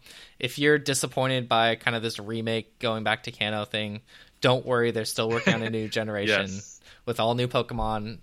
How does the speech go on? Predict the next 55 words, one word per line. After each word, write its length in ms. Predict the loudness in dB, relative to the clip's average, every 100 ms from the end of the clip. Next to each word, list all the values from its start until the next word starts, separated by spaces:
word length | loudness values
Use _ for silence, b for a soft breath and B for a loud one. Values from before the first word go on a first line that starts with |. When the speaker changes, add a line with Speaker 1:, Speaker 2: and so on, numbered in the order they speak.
| 0
Speaker 2:
We 80 | 4
Speaker 1:
I'm 40 |
Speaker 2:
have 80 | 4
Speaker 1:
sure 120 | 2
they're 220 | 0 0
Speaker 2:
three 280 | 0 4 4
games, 600 | 6 6 6 4 0 -4
and, 100 | -2
like, 280 | 2 0 0
all 180 | 2 2
three 180 | 2 -2
of 60 | 0
these 140 | -2
games, 220 | 0 0
I 80 | -2
think, 300 | -4 -6 -8 -10
kinda, 460 | -2 0 2 0 -2 -4
they'll 120 | 2 2
have 140 | 2
some 180 | 0 4
overlap, 480 | 4 6 4 4 2
but 200 | -2 2
they 200 | 0 0 0
all 140 | 4
are 100 | 4
kind 180 | 4 0
of 80 | 0
shooting 260 | 0 0 0
for 100 | 0
a 60 |
different, 360 | -2 0 -2 -2 B B B B _
really, 240 | 4 4
audience 480 | 6 4 6 0 -4
and 100 | -4
catering 300 | 0 0 0
to 100 | -4
different, 400 | -4 -4 -8 -8 -16 -2
uh, 200 | 2 2
layers 360 | 2 2 2 -2
of 100 | -4
Pokemon 480 | -6 -6 -10 -10 -12
fans, 360 | -12 -12 -6
which 340 | -6 -2 -4 -4 B B B
I 140 | 2
think 140 | 6 4
is 120 | 6
really 200 | 6 6
smart 320 | 4 4 4
overall 400 | 2 2 4 2
of 80 | 0
Pokemon, 320 | -6 -6 -8
just 140 | -6
the 100 | -4
strategy 560 | -4 2 4 4 2 0
of 200 | 0 -4